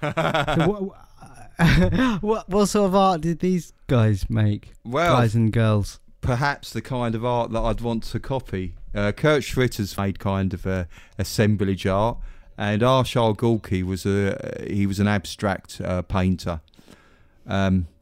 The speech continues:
Speaker 1: also did nice portraits in his early career. But the thing is, now their works in certain domains has passed into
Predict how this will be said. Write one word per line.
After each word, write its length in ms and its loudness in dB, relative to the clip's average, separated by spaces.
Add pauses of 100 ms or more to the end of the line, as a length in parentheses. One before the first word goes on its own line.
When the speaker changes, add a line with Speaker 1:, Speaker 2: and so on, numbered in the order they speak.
Speaker 1:
also 400 2
did 220 -2
nice 260 0
portraits 680 -4
in 100 -2
his 160 -2
early 320 0
career. 440 -6 (800)
But 160 2
the 80 2
thing 280 4
is, 420 2
now 440 2
their 220 2
works 840 0 (320)
in 180 0
certain 460 2
domains 880 -2 (360)
has 160 -4
passed 540 0
into 600 -2